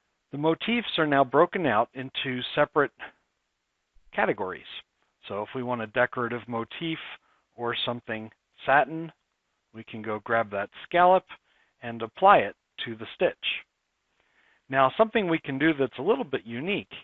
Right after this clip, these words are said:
is add as many different motifs as we want. Let's go get a candlewick. And so what you'll see is the motif will alternate across the line. We can also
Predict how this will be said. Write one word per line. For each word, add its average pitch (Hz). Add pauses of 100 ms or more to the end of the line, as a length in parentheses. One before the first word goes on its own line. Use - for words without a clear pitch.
is 123 (100)
add 147
as 110
many 170
different 139
motifs 120 (480)
as 101
we 123
want. 156 (760)
Let's 123
go 123
get 110 (120)
a 117
candlewick. 104 (1200)
And 120
so 147
what 196
you'll 139 (100)
see 139 (200)
is 120
the 127
motif 135 (100)
will 143
alternate 131 (560)
across 110 (180)
the 117 (240)
line. 151 (1080)
We 143
can 143
also 180